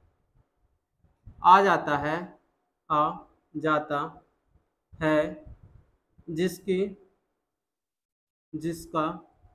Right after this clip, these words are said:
जिसका भार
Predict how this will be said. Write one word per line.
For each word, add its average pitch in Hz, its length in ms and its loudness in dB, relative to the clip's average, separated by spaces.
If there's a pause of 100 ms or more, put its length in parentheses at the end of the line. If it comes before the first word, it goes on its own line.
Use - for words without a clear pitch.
(1000)
जिसका 160 500 -2 (2000)
भार 160 540 8